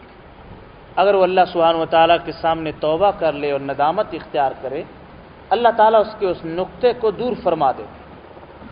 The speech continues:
اور اگر توبہ نہ کرے تو وہ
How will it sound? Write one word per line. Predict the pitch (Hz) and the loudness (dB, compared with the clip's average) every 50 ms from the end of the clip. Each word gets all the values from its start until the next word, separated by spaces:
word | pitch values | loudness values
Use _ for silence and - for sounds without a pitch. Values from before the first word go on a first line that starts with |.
| - - - - - - - | -20 -20 -20 -20 -20 -14 -2
اور | - 190 214 | 2 2 4
اگر | 233 240 240 | 4 4 2
توبہ | 220 - 214 208 208 214 233 | 2 2 4 4 4 4 4
نہ | 240 254 247 233 | 4 2 0 2
کرے | 269 277 294 311 - - - - - - - - - - - - - - - | 2 0 0 0 -4 -8 -14 -18 -20 -20 -20 -20 -20 -20 -20 -20 -14 -2 2
تو | 226 226 | 4 4
وہ | 233 | 4